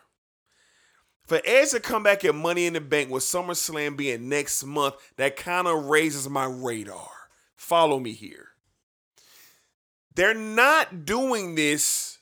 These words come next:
to con-, to form a Reigns and Edge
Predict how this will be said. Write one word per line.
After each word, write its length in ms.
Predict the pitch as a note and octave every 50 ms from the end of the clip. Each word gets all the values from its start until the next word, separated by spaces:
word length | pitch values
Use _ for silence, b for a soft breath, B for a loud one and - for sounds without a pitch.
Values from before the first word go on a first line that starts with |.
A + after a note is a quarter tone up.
| _ -
to 120 | - G#3 F#3+
con-, 340 | - F#3+ F3+ E3+ E3 D#3 -
to 180 | - - F#3 E3
form 540 | - - - F#3 G3 G3 G3+ G3+ G3 F#3+ -
a 140 | D#3 D#3+ D#3
Reigns 1080 | D3 C#3 C3+ D3 D#3+ E3+ F#3 G3 G3+ G3+ G#3 G#3 G#3 G#3 G#3+ G#3 G#3 - - - - b b b b b b b b -
and 240 | D3 D#3+ E3 E3 - _ - -
Edge 520 | E3+ G3 G#3 F#3+ E3+ D#3 D3+ D#3 C#3+ B2